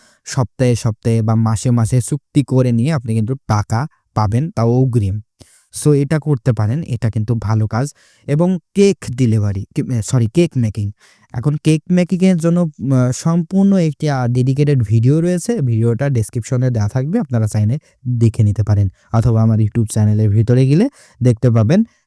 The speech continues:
কেক ডেলিভারির ভিডিওটি। তারপরে যেটা রয়েছে সেটা হলো স্টক মার্কেট। এখন স্টক মার্কেটে ইনভেস্ট করেও কিন্তু আপনি ইনকাম করতে পারেন, অথবা আপনি চাইলে পনেরো ষোলো লাখ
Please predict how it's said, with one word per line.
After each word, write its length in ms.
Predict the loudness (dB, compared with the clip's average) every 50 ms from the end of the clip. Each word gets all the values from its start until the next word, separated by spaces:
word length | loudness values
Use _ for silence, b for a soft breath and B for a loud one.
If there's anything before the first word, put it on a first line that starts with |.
| _ _
কেক 220 | 0 2 2 2 0 -2
ডেলিভারির 540 | -2 0 0 2 2 2 0 0 0 -2 -2
ভিডিওটি। 540 | 0 2 2 4 2 2 0 0 -2 -4 -6 -6 _ _ _ _ -4
তারপরে 480 | -2 0 0 2 4 4 4 4 4
যেটা 260 | 2 2 2 2 2
রয়েছে 400 | 2 2 2 0 0 -2 -2 -4
সেটা 240 | -2 0 0 2 2
হলো 160 | 2 2 0 -2 -2 -4
স্টক 300 | -4 -4 -2 -4 -4 -2 -2
মার্কেট। 440 | -2 -2 -2 -2 -2 -4 -4 -4 -4 -6
এখন 200 | -4 -4 -4 -4 -2 -2 -2
স্টক 340 | -2 -2 -2 -2 -2 -2 0
মার্কেটে 440 | 0 0 0 0 -2 -4 -4 -2 -2
ইনভেস্ট 460 | -2 0 0 0 2 0 0 -2 -4
করেও 260 | -2 -2 0 0 -2
কিন্তু 300 | -2 -2 -4 -2 0 0
আপনি 420 | 0 0 0 0 0 0 0 -2 -4 -6 _ -4
ইনকাম 440 | -2 0 0 0 2 2 0 0 0
করতে 280 | 0 -2 0 0 0
পারেন, 340 | 2 4 4 4 4 2 0 b b b b b 0
অথবা 440 | 2 2 2 4 2 2 2 2 -2
আপনি 240 | -2 -2 -2 -2 -2
চাইলে 420 | 0 0 2 2 2 2 0 0
পনেরো 380 | -2 0 0 2 2 2 2 0
ষোলো 280 | 0 0 0 2 2
লাখ 180 | 2 2 0